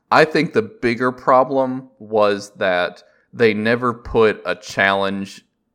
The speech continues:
in your face that needed that level of power. Like,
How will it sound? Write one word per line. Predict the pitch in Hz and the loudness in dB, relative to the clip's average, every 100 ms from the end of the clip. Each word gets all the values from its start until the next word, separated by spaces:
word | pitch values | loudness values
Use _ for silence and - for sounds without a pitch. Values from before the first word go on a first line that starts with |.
| _ | _
in | 107 95 | -6 -4
your | 92 - | -2 -4
face | - 98 87 - | -2 -2 -2 -6
that | - 78 - | -6 -6 -4
needed | - 92 101 98 80 67 - | -12 -10 -8 -6 -6 -8 -4
that | 82 52 | -4 -4
level | 55 67 67 | -8 -10 -12
of | 78 - | -16 -10
power. | - - - - _ _ _ _ _ | -8 -8 -10 -14 _ _ _ _ _
Like, | 107 98 95 90 - | 0 0 0 -4 -12